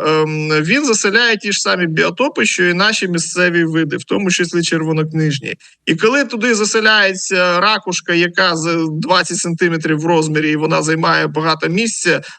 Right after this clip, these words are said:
вона просто витісняє наші місцеві види, вона не дає їм жити там. Це раз. Друге, за рахунок того, що вони, е, мають паразитичну личинку глохідію, ем,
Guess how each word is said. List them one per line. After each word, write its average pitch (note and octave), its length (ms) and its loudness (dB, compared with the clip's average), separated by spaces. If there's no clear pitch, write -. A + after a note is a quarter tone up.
вона F#3+ 180 2
просто B3+ 420 0
витісняє G#3 680 2
наші F3+ 360 -2
місцеві E3+ 500 0
види, F3 340 2
вона D#3 260 -4
не E3 100 0
дає E3+ 320 2
їм E3 180 0
жити D#3 400 -2
там. - 100 -16
Це G#3 140 4
раз. E3 300 2
Друге, F3 460 2
за D#3 200 0
рахунок C4 440 0
того, G3 300 2
що G#3 320 0
вони, A3 680 2
е, F3 340 4
мають F3+ 420 2
паразитичну F#3+ 640 0
личинку E3+ 540 0
глохідію, A3 640 0
ем, F3 460 2